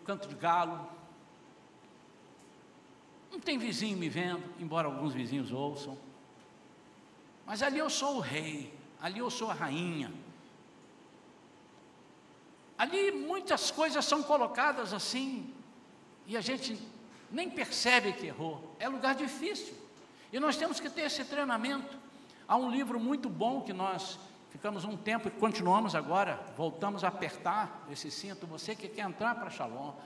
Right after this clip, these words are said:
você que quer ser membro da Shalom, você deve comprar esse livro. Antes nós exigíamos, agora não estamos exigindo, porque também eu não posso, é a mesma coisa que eu exigir que você seja santo. Eu não posso exigir, eu, eu te oriento e te prego isso para você.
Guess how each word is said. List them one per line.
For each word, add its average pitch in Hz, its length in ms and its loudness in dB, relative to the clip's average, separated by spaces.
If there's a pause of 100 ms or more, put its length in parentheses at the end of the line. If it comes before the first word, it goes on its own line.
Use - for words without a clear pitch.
(300)
você 196 180 -6
que 190 140 -12
quer 202 140 -4
ser 190 180 -4
membro 202 320 2
da 165 100 -2
Shalom, 127 300 -6
você 180 240 -8
deve 226 420 0
comprar 196 420 -2
esse 208 180 -6
livro. 160 320 -4
Antes 214 240 -4
nós 202 200 -4
exigíamos, 185 640 -4
agora 240 160 -4
não 359 80 -6
estamos 269 240 -4
exigindo, 196 320 -6
porque 233 160 -10
também 233 320 -6 (380)
eu 202 80 -6
não 196 80 -10
posso, 202 280 -2
é 190 40 -2
a 214 60 -2
mesma 208 180 -4
coisa 208 200 -6
que 240 60 -8
eu 240 40 -2
exigir 214 340 -6
que 214 60 -12
você 202 200 -6
seja 190 320 -4
santo. 139 340 -6
Eu 247 40 -4
não 269 80 -10
posso 349 240 -8
exigir, 110 380 -10
eu, 123 220 -10
eu 190 160 -8
te 196 140 -10
oriento 226 460 -4
e - 40 -12
te 233 160 -6
prego 208 320 -2
isso - 120 -6
para 175 80 -4
você. 127 320 -8